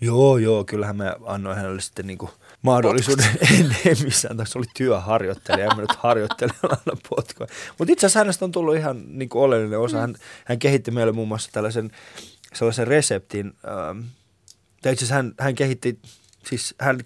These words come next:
Speaker 1: kertoi mulle tällaisen jutun, että, että, ö, jos ei lisätä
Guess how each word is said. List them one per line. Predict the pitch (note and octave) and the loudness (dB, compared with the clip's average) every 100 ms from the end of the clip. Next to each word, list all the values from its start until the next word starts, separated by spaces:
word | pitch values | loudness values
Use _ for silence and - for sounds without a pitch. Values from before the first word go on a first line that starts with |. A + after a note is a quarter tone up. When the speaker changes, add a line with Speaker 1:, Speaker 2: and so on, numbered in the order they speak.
| - | 4
Speaker 1:
kertoi | D3 C3 A#2 | 4 4 0
mulle | B2+ A#2+ G#2+ | 0 0 2
tällaisen | A2 G#2+ A2 | 0 -2 -2
jutun, | A2+ G#2+ G2+ | -4 -4 -6
että, | - G#2+ - - - | -8 -12 -14 -20 -10
että, | G#2+ - - A2 | -10 -10 -14 -8
ö, | A2 G#2+ G#2 | -6 -6 -6
jos | A#2+ A2+ B2 | -4 -2 0
ei | A2 G#2 - | 0 -2 -4
lisätä | B2+ B2 - G#2+ | -2 -2 -2 -4